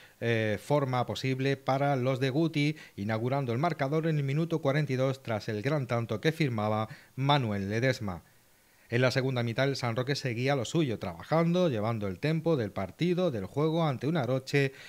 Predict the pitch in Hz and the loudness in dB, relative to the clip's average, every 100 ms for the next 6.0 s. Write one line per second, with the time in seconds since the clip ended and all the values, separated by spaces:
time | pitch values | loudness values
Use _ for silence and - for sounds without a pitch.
0 | - - - 123 123 160 139 123 107 107 | -20 -20 -4 0 2 2 0 -4 -2 -2
1 | 107 117 120 120 113 120 120 117 101 - | -2 0 2 2 2 0 0 0 -2 0
2 | 120 113 110 160 139 113 110 104 92 - | 2 2 2 2 2 0 0 0 -4 -6
3 | 120 156 127 113 98 87 - - _ 110 | 0 2 2 0 -4 -6 -14 -20 _ -4
4 | 98 117 110 110 139 135 131 135 113 110 | -2 -2 -4 -2 -2 -2 -2 -2 -2 -2
5 | 131 120 113 104 101 101 - 156 175 | -2 -4 -2 -4 -4 -4 0 2 0